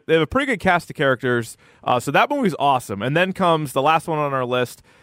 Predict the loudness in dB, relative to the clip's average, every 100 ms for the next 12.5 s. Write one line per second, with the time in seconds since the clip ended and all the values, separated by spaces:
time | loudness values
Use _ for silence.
0 | _ -2 2 2 0 -2 -2 -2 -4 -2
1 | 0 0 -2 -6 -2 2 2 2 2 0
2 | -2 _ -18 -6 0 2 2 -2 -6 -4
3 | -6 -4 0 0 0 -2 -2 -4 -12 _
4 | _ -6 0 0 -2 -4 -2 0 -2 0
5 | -2 -2 -6 0 0 0 -2 -4 -4 -4
6 | -2 -2 -2 -4 -6 -4 -2 -2 -2 0
7 | 0 0 -6 -2 -2 -2 -6 -6 -6 -4
8 | -2 -2 -2 -6 -6 -2 0 2 2 -2
9 | -2 0 2 0 -2 -4 -4 -2 -2 0
10 | 0 -4 -12 _ -20 _ 0 0 0 -2
11 | 0 -2 -4 -4 -2 -2 -4 -12 -8 0
12 | 2 2 0 -4 -4